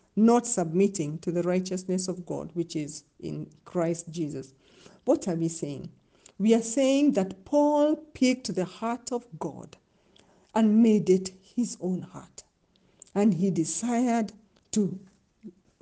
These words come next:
to, uh, to pray the prayer that was according to God's heart. My heart's desire and prayer to God for Israel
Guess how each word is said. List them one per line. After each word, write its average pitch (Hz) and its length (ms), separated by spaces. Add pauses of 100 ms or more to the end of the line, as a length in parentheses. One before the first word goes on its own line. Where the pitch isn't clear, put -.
(120)
to, 180 260
uh, 160 120
to 185 140
pray 277 520 (340)
the 180 140
prayer 185 600 (720)
that 190 200
was 175 300
according 180 540
to 175 100
God's 160 400
heart. 160 320 (420)
My 175 160
heart's 226 440
desire 214 360
and 185 180
prayer 269 400
to 269 140
God 180 260
for - 220
Israel 160 420